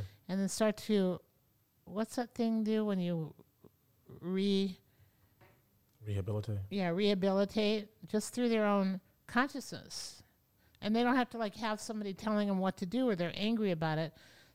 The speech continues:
Speaker 1: They can just start to hear and feel and rehabilitate through their own intentions,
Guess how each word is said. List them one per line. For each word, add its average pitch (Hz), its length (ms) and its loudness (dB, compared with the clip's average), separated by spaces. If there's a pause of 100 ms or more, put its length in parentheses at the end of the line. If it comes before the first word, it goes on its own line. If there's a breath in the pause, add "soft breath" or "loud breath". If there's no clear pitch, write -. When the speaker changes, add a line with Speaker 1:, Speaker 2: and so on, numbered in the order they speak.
(100)
Speaker 1:
They 180 100 -2
can 196 160 -2
just 202 180 -2
start 208 320 0
to 180 300 2 (320 soft breath)
hear 226 720 2
and 180 180 -4
feel 240 420 2
and 185 260 0
rehabilitate 196 960 2 (480 soft breath)
through 196 140 2
their 190 260 2
own 220 460 2 (140)
intentions, - 1120 -4